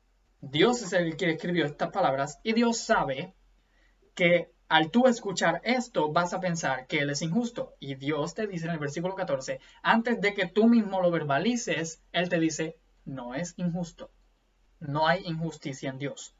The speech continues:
de ningún modo". Y, claro,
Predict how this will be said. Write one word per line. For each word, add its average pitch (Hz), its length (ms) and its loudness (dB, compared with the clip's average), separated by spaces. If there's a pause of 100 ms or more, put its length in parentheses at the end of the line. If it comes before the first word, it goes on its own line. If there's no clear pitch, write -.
(180)
de 160 240 -4
ningún 160 360 -4
modo". 147 360 -2 (1400)
Y, 151 280 -6 (880)
claro, 180 280 2